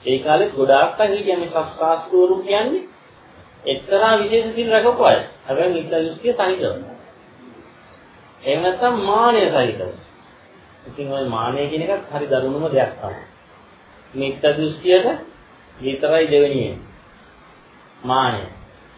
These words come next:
ඉතින් යම් කිසි කෙනෙක් අනිත් අයගෙන් විශේෂ වෙන්න හිතාගෙන සිල් රකින්නවා නම් එයාටත් නිවන් ලැබෙනවා. ඒ හින්දා මේ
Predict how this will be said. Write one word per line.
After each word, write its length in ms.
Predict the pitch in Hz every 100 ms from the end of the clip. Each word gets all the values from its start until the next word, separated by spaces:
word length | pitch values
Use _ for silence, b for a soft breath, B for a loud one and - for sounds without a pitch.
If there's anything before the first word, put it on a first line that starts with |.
| - - - - -
ඉතින් 300 | 127 135 160 156
යම් 160 | 127 135
කිසි 220 | 143 139
කෙනෙක් 280 | 160 185 196
අනිත් 320 | 131 143 143
අයගෙන් 340 | 160 160 180 160
විශේෂ 360 | 143 147 165
වෙන්න 200 | 185 185
හිතාගෙන 380 | 185 196 196 202
සිල් 160 | 196 196
රකින්නවා 380 | 202 240 254
නම් 140 | 156 117 - - - -
එයාටත් 340 | 127 131 151 131
නිවන් 180 | 113
ලැබෙනවා. 480 | 107 95 - 104 - - - - - - - - - - - - - - - - - - -
ඒ 160 | 135 147
හින්දා 460 | 170 170 170 233 349 - - - - - - - - - - - - - -
මේ 920 | - 110 117 113 113 107 104 104 104